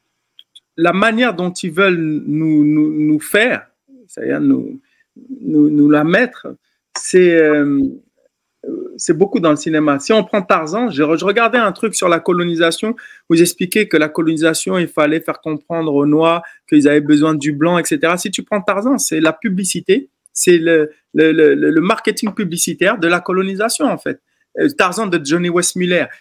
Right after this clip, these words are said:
qui, c'est-à-dire que quand t'arrives à décrypter ça, tu comprends qu'ils font tout pour rentrer dans ta tête, pour te montrer que sans le blanc, te, l'Afrique ne donnera rien, donc, et, et cetera, et cetera. Et donc, quand on regarde la télé, on sait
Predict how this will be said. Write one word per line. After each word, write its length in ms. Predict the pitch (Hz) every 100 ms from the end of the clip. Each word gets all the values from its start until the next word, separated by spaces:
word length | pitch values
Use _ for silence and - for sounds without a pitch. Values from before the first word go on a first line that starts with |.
| _
qui, 340 | - 220 269 -
c'est-à-dire 300 | - 196 277
que 80 | 196
quand 220 | - 269
t'arrives 260 | - 220 190
à 80 |
décrypter 400 | 165 170 180 -
ça, 160 | 185 139
tu 160 | - -
comprends 420 | 196 196 - 254
qu'ils 200 | 254 160
font 320 | - 185 165 _
tout 280 | - 311 370 - _ _ -
pour 140 | 165
rentrer 340 | 185 220 233
dans 140 | 208 185
ta 180 | 180 180
tête, 260 | 226 277
pour 200 | 180 -
te 60 | 185
montrer 400 | 175 180 180 226
que 120 | 180
sans 260 | 147 - 202
le 60 |
blanc, 200 | 170 214
te, 200 | 190 151 139 _
l'Afrique 360 | 156 156 - 208
ne 100 | 165
donnera 400 | 156 156 151 147
rien, 300 | 156 214 269 - -
donc, 280 | 175 247 -
et, 240 | 196 190 196
et 40 |
cetera, 320 | - 196 190
et 60 | 185
cetera. 400 | 180 180 170 -
Et 80 | 196
donc, 240 | 185 294 294
quand 140 | 277
on 20 |
regarde 240 | 208 202 208
la 80 | 190
télé, 320 | 190 240 277 - _
on 100 | 190
sait 400 | 180 - 302 349